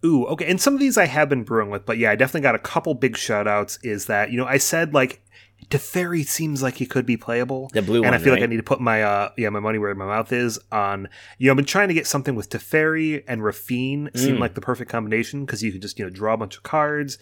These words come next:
Speaker 1: discard a bunch of cards, um, make Teferi and his tokens just get huge. Haven't totally gotten there yet. There's a couple new cards in that list, so I almost had it for today's episode, like the new, like, blue-black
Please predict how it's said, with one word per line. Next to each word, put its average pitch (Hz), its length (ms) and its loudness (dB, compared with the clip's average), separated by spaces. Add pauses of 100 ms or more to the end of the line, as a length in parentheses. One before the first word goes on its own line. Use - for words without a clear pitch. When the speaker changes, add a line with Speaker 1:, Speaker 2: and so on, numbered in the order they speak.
(280)
Speaker 1:
discard 135 300 2
a 127 40 -4
bunch 127 160 -4
of 123 60 -8
cards, 123 600 -4
um, 95 440 -10 (300)
make 113 280 -4
Teferi 113 760 -2
and 101 120 -8
his 101 200 -6
tokens 139 400 -6
just - 140 -10
get - 120 -12
huge. 156 460 -4 (360)
Haven't 160 320 0
totally 135 340 2
gotten 110 280 0
there 107 140 -2
yet. 107 260 -2
There's 110 140 -4
a - 20 -8
couple 151 220 0
new 123 100 0
cards 107 300 0
in 104 80 -8
that 98 160 -4
list, 98 200 -4
so 104 100 -2
I 104 60 -2
almost 117 280 -2
had 104 180 -2
it - 80 -12
for 117 100 -12
today's 92 360 -10
episode, 95 500 -8
like 92 140 -14
the - 80 -12
new, 101 220 -4
like, 92 220 -8
blue-black 98 600 -4